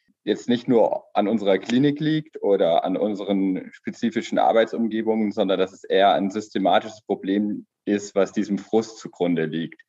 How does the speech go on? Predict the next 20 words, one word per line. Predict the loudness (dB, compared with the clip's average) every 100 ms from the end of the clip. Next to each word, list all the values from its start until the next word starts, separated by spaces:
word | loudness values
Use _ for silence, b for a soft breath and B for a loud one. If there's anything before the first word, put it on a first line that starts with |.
| b b b b
Und | b 2
wir | 4
haben | 4
eben | 2 2
im | 2
Austausch | 4 2 2 -2 -2
mit | -2
anderen | -2 0 -2
Kolleginnen | -2 -4 -2 -2
und | -2
Kollegen | -2 -2 -2 -2
auch | 0 0
erfahren, | -2 -2 -2 0
dass, | 0 -2 -4
dass | -2 0
ganz | -2 -2
viele | -4 0
diesen | 0 0 -4
Frust | -2 -2 -2 -2
teilen. | 2 2 0 -4